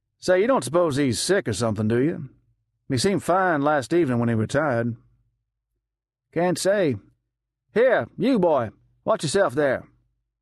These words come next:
Cato led the lead horses to the coach. They drifted a bit, turning the corner,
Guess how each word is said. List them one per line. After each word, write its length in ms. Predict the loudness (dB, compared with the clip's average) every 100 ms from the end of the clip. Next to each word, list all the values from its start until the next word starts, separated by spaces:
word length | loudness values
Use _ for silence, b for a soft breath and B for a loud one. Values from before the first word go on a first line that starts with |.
| _ _ _ _ _ _ _
Cato 260 | -4 0 0
led 240 | 0 -2
the 60 | -2
lead 260 | 0 0 0
horses 480 | -2 -2 -4 -6
to 100 | -6
the 80 | -8
coach. 500 | -4 -4 -4 -6 -16 _ _ _ _ _ _ _
They 120 | -4
drifted 360 | 0 0 0 -2
a 60 | 0
bit, 280 | 0 -2
turning 280 | -2 -2 0
the 80 | -2
corner, 420 | -2 -2 0 -2